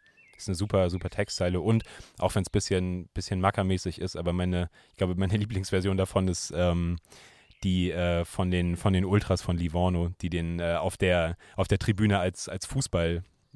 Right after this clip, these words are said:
eher so Brüllgesang performen, aber ich <laughs> find's irgendwie unnormal geil. Nein, es gibt tausend Versionen davon, die ich super finde, aber ja, für mich ist, für mich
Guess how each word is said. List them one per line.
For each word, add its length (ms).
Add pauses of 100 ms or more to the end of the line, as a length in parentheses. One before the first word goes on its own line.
(140)
eher 200
so 100
Brüllgesang 640
performen, 420
aber 80
ich 80
<laughs> 60
find's 260
irgendwie 400 (240)
unnormal 540
geil. 240 (200)
Nein, 140
es 80
gibt 140
tausend 260
Versionen 320
davon, 260
die 60
ich 60
super 240
finde, 220
aber 120
ja, 200
für 120
mich 140
ist, 160 (200)
für 100
mich 220